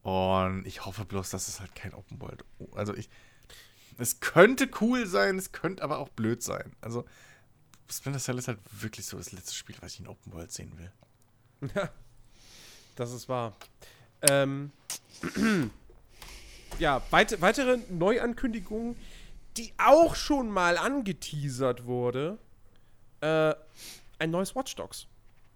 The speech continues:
Speaker 2: Watch Dogs drei.
Speaker 1: Bock.
Speaker 2: Hätte ich auch auf jeden Fall Bock drauf.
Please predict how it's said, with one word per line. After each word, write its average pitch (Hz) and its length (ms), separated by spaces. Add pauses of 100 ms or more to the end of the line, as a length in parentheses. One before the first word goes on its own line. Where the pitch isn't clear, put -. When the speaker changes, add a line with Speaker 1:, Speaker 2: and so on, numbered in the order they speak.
(180)
Speaker 2:
Watch - 160
Dogs - 200
drei. 185 420 (1200)
Speaker 1:
Bock. 226 480 (1200)
Speaker 2:
Hätte 247 260
ich - 140
auch 269 160
auf 233 80
jeden 240 140
Fall 226 140
Bock 151 200
drauf. 104 300